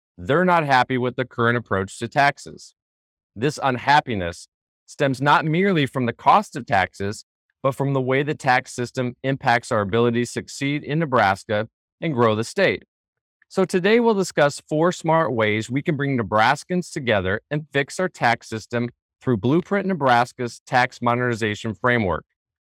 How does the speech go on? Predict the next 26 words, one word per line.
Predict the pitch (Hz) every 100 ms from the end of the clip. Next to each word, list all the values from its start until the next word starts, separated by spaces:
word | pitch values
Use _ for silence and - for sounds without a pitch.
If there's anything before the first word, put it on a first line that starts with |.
| _ _ -
If | 113
you're | 131
watching | 110 123 156 175
on | 165 156
YouTube, | 165 175 131 104 107 _ _ _
please | - 175
like | 135 135 139
this | 202 180
video | 123 120 120 120
and | 127 131
subscribe | - 123 - 139 139 151
to | 175
our | 175
channel, | - 120 92 73 - _ _ _ _ -
or | 143
subscribe | - 135 - 156 175 190
to |
the | 196
podcast | 175 160 131 120 143 123 135
to | 143
get | 127 123
notified | 135 160 - 110 110
of | 120
our | 135 139
latest | 104 101 117
episodes. | 165 - 117 87 85 - -